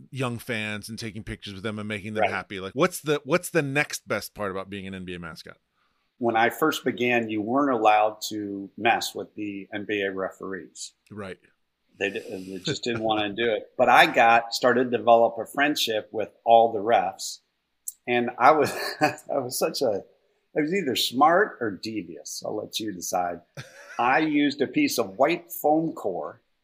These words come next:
Speaker 2: that I would take back to the referee's dressing room before each game to have them sign so I could have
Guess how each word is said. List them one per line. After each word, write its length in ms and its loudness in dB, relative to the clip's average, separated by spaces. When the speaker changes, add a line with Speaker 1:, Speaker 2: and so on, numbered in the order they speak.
Speaker 2:
that 140 2
I 100 6
would 240 -2
take 340 -4
back 380 4
to 80 -6
the 100 -4
referee's 800 -2
dressing 440 4
room 240 -4
before 360 -2
each 240 -2
game 420 -4
to 100 4
have 300 2
them 220 -2
sign 600 -2
so 180 0
I 60 2
could 200 -6
have 180 0